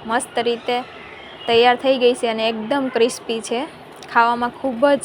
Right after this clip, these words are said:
ટેસ્ટી લાગે છે. તો એકવાર તમે આ જરૂરથી ટ્રાય કરજો,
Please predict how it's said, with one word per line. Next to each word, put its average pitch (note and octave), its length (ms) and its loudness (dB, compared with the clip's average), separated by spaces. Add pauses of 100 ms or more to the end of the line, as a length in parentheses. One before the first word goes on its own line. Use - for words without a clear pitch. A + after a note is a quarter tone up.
(140)
ટેસ્ટી A#3+ 360 -4
લાગે A#3 320 0
છે. C#4 240 -4 (760)
તો A#3 60 -2
એકવાર A#3+ 420 2
તમે A#3+ 300 -4
આ B3 80 -2
જરૂરથી B3+ 580 -4
ટ્રાય A3 260 0
કરજો, A#3 360 -2